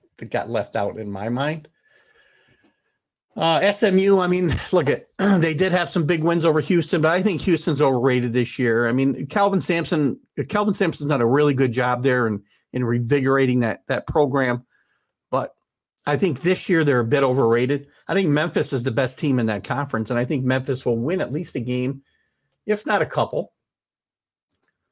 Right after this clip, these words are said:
Good evening, Rick. Good to see you. Bracelets. <laughs>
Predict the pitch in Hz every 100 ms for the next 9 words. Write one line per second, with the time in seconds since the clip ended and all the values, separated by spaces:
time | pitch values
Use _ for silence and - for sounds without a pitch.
0 | _ _ - 214 247 233 220 233 240 -
1 | 202 - 220 233 254 240 - - - -
2 | _ _ _ _ _ _ _ _ _ _
3 | _ _ _ _ _ _ _ - 180 254
4 | 151 127 - - - - - 605 605 -
5 | - -